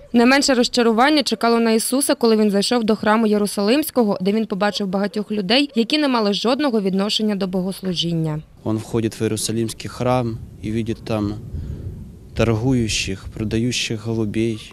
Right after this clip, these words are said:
Speaker 2: миновщиков. Он снова со скорбью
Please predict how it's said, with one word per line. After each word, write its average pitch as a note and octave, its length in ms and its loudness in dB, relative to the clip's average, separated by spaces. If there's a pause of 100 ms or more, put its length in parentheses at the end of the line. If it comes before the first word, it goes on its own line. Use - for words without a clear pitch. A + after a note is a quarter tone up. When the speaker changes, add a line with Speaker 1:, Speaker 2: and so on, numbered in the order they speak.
(120)
Speaker 2:
миновщиков. A2 760 -2 (200)
Он G#2 260 -4 (720)
снова A#2 760 2 (840)
со - 180 -2
скорбью A2 840 0